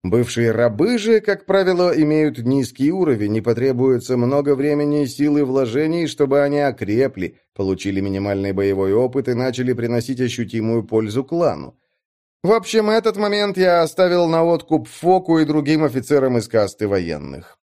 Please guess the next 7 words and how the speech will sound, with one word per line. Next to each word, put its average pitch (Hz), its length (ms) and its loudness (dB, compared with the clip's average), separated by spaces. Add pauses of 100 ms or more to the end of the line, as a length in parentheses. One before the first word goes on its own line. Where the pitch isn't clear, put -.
Пусть 233 360 0
сами 202 300 2
разбираются 98 640 0
с 90 60 -14
этой 92 260 -2
головной 90 480 -2
болью. 80 560 -6